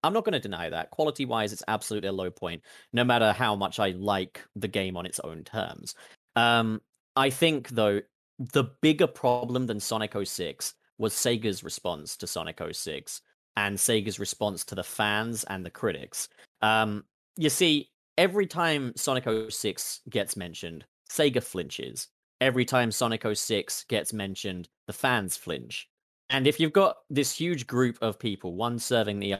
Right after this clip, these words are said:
other, that are all chicken shit of this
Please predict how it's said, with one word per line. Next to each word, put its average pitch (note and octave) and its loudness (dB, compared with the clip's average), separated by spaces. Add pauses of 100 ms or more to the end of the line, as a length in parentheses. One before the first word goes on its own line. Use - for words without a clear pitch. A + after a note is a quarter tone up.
other, F2 -2 (340)
that G#2 4
are A#2 6
all B2+ 8
chicken - 0
shit - -6 (680)
of G#2+ 2
this A2 0